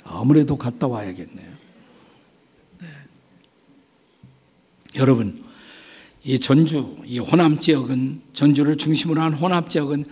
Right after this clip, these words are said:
초기 이 땅을 찾아온 한국 선교사들의 피와 눈물과 땀이 적셔진 그런 지역입니다.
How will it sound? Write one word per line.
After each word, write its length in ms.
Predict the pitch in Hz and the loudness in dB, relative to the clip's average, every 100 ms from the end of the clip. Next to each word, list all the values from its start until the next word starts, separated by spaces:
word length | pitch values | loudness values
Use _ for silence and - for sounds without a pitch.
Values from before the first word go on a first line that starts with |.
| - - | -16 -10
초기 640 | - - 180 180 151 - - - | -2 2 4 4 2 -2 -18 -6
이 200 | - 170 | -4 0
땅을 380 | 180 170 165 165 | 2 2 0 -2
찾아온 440 | - 175 175 180 | -4 2 2 2
한국 440 | 160 180 190 185 160 | 0 0 0 -2 -4
선교사들의 1000 | - 220 214 - 180 180 180 175 - - | -2 2 2 2 0 2 0 -2 -14 -6
피와 460 | - 240 190 139 - - - | 2 6 6 4 -2 -12 2
눈물과 1000 | 139 202 269 277 247 240 220 - - - | 6 8 10 8 10 8 6 0 -14 -4
땀이 440 | - 180 175 170 - - | 2 4 4 2 -4 -6
적셔진 640 | - 156 - 160 156 139 | 4 4 6 4 4 2
그런 300 | 143 147 135 | 2 4 4
지역입니다. 680 | 131 147 123 - 104 107 - | 4 0 -2 -6 -14 -16 -20